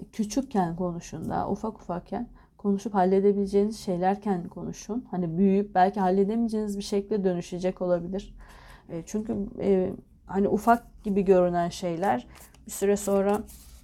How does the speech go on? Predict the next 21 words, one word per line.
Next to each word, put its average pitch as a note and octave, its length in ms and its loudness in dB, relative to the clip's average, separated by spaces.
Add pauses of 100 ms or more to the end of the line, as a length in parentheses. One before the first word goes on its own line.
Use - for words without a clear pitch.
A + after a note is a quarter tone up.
(1200)
e, G3 240 -6
diğer G3 280 8
verdiğiniz G3+ 440 2
kararları F#3 600 2
da C4 60 0
etkileyecek E3 640 -6
olabilir. G3 380 -8
"Aa, G3+ 240 -4
bana G#3 180 -4
öyle A3 200 -4
yapmıştı, G#3 480 -8
şöyle G#3+ 280 -6
yapayım." G#3 300 -6
falan. A3 320 -4
Yani G#3+ 340 -2 (200)
buna A3 280 2
dönüşmeden, A#3 760 0 (680)
e, - 360 -6 (380)
aklınızda A3+ 640 0
ne B3 200 2
varsa G#3+ 480 -2